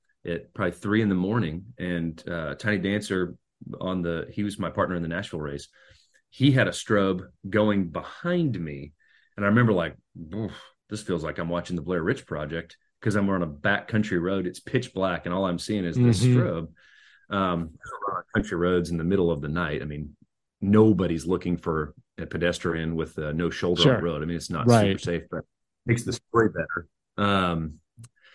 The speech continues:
Speaker 1: but, but he, uh, that first time I felt, I'm like, "Oh my gosh, it's, this is motion sickness."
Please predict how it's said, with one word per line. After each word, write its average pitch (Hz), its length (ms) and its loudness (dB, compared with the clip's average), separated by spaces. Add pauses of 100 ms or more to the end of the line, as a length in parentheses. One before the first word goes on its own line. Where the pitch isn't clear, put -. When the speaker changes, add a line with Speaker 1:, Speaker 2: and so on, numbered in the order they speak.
(360)
Speaker 1:
but, - 400 4
but 120 180 4
he, 135 260 4
uh, 107 100 2
that 107 200 2
first 123 240 4
time 117 160 4
I 90 100 2
felt, 120 280 0
I'm 95 100 -2
like, 85 140 -6 (100)
"Oh 90 100 -4
my 90 140 -2
gosh, 92 460 -6
it's, - 260 -8 (300)
this - 200 -6
is 87 120 -6
motion 95 300 0
sickness." - 440 -12